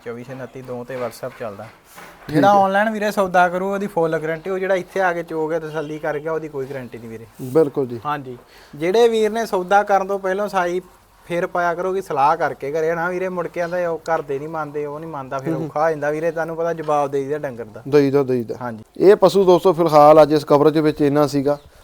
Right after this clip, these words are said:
Speaker 2: ਮਿਲਦੇ ਹਾਂ ਇੱਕ ਨਵੀਂ ਅਪਡੇਟ ਦੇ ਨਾਲ ਸਾਰੇ ਵੀਰਾਂ ਨੂੰ।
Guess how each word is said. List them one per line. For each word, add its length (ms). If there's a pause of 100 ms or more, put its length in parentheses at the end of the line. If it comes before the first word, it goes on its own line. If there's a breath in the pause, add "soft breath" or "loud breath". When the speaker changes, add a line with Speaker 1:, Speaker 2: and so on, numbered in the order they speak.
(140 soft breath)
Speaker 2:
ਮਿਲਦੇ 320
ਹਾਂ 80
ਇੱਕ 100
ਨਵੀਂ 280
ਅਪਡੇਟ 340
ਦੇ 120
ਨਾਲ 240
ਸਾਰੇ 240
ਵੀਰਾਂ 260
ਨੂੰ। 180